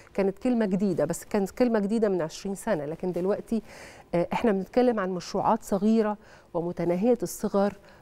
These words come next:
بتبقى بعد فترة متوسطة وكبيرة بتبتديها ست في بيتها، أو راجل عنده صنعة كويسة في، في، في ورشة،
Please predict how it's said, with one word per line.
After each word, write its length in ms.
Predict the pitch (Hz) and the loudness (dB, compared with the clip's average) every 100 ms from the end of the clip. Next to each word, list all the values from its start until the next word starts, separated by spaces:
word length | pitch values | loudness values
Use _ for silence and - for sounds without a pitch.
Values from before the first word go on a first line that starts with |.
| - | -4
بتبقى 360 | 185 247 - 170 | 4 4 4 0
بعد 240 | 165 180 | 0 -4
فترة 380 | - 233 202 175 | -4 -4 -2 -2
متوسطة 680 | 180 180 156 - 226 208 185 | -2 -2 -2 -2 -4 0 0
وكبيرة 720 | 185 196 170 185 233 226 220 - - - | 0 -2 -2 2 2 2 0 -8 -20 -8
بتبتديها 640 | 190 - - 196 240 226 | -6 -4 -2 0 2 0
ست 320 | 214 254 - 196 | 0 -2 -2 -4
في 120 | 180 | -2
بيتها، 340 | 220 - 233 - - - - _ - | -2 -2 -4 -6 -20 -20 -20 _ 0
أو 440 | 175 170 170 175 | 2 2 2 2
راجل 420 | 190 220 240 226 208 | 2 4 4 2 2
عنده 300 | 214 226 202 | 0 0 -2
صنعة 380 | 220 220 185 | -2 -2 -2
كويسة 600 | 185 190 190 220 - 214 | -2 0 2 2 4 2
في، 600 | 208 - 185 175 170 170 165 - - - | 2 -2 0 2 2 0 -2 -10 -20 -20
في، 1000 | - 196 170 165 165 165 160 151 151 170 | -2 4 4 4 2 0 0 0 -2 -4
في 180 | 170 202 | -4 4
ورشة، 420 | 208 240 - 208 | 6 6 2 -8